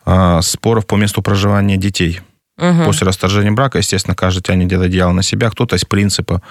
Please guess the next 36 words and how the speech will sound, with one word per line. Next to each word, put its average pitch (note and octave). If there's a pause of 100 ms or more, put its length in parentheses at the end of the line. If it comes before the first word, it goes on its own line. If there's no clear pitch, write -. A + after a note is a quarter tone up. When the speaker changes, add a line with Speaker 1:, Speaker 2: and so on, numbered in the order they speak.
(460)
Speaker 1:
кто-то G#2+
из F#2
разумности, F#2+ (340)
особенно G2
когда G#2
говорят: G2+ (520)
«Папа G2
хочет -
установить G#2
место G2+
жительства G2
ребёнка». G#2+
Я F2+
говорю: F#2
«А F#2
в -
чём G2+
это F2
нарушение?» F2+
У F#2+
него C3
так -
столько D3
же G#2+
прав, A2
сколько F#2+
у F#2
мамы, F2+
абсолютно E2+
равноправие. F2 (500)
Особенно, F#2+
если F#2+
ребёнку F#2+
больше F2
десяти F2+
лет. D#2+